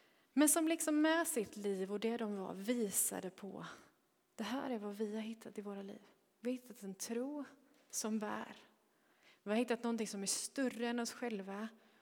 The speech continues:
och vi vill få ge den till dem vi möter. Och jag som inte är uppvuxen i kyrkan och som inte kommer från en kristet hem, för mig så var det de som egentligen bar mig på den där båren, mer eller mindre,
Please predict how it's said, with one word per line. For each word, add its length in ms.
och 180
vi 140
vill 160
få 200
ge 460
den 220
till 140
dem 200
vi 100
möter. 360
Och 60
jag 160
som 120
inte 220
är 20
uppvuxen 440
i 80
kyrkan 420
och 60
som 140
inte 220
kommer 260
från 160
en 60
kristet 420
hem, 340
för 140
mig 360
så 140
var 280
det 100
de 340
som 320
egentligen 600
bar 400
mig 460
på 100
den 120
där 80
båren, 560
mer 260
eller 160
mindre, 380